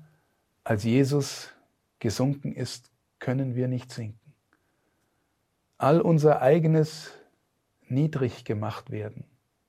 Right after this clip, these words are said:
auch da, wo wir uns selber niedrig machen, wo wir sündigen, wo wir selber in den Schlamm eintauchen, in den Staub der Erde. Wenn wir nicht aufhören,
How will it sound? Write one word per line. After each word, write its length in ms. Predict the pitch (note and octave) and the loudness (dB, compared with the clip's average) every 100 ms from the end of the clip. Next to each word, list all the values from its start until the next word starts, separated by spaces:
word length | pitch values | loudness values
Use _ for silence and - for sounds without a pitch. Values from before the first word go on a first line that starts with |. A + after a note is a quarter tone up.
| _ _ _ _ _ _ - | _ _ _ _ _ _ -10
auch 220 | C#3 - | -8 0
da, 240 | C#3+ C#3+ | 4 6
wo 140 | C#3 C3+ | 6 6
wir 140 | C#3 | 4
uns 200 | C#3 B2+ | 2 -2
selber 480 | - C#3+ C#3 B2 A2+ A#2 | -2 0 0 -2 -6 -4
niedrig 520 | A2+ D3 - A#2+ - | 0 0 -2 -8 -8
machen, 540 | A#2 A2 - G#2 F#2+ _ _ _ _ _ _ _ _ | -8 -8 -10 -14 -14 _ _ _ _ _ _ _ _
wo 160 | - C3 | -4 0
wir 100 | C3 | 2
sündigen, 680 | A#2+ C#3 D3 C3 A#2+ G2+ A2+ | 4 4 4 0 -2 -8 -8
wo 160 | B2 B2+ | -2 4
wir 120 | B2+ | 4
selber 420 | A2+ C3+ C3+ B2 | 6 4 4 0
in 140 | A#2+ A#2 | -2 -6
den 140 | A#2+ | -6
Schlamm 360 | - A#2+ B2 C3 | -4 -2 -2 -4
eintauchen, 720 | A#2 A#2 - A2+ A2 - G#2 _ _ _ _ _ _ _ _ | -4 -6 -8 -8 -8 -12 -16 _ _ _ _ _ _ _ _
in 120 | B2 | -8
den 140 | B2 | -6
Staub 380 | - - A#2 B2+ | -4 -2 -2 -2
der 160 | A#2 - | -6 -6
Erde. 360 | A2+ A#2 - _ _ _ _ _ _ _ _ _ _ _ _ _ _ _ _ _ _ | -8 -10 -14 _ _ _ _ _ _ _ _ _ _ _ _ _ _ _ _ _ _
Wenn 240 | B2 C#3 | -4 0
wir 120 | D3+ | 0
nicht 280 | D3+ D3+ - | 2 0 -2
aufhören, 1000 | - C3+ D3+ - D3 D3+ D#3 D#3+ E3 E3 | 0 2 0 -2 2 4 4 0 -4 -10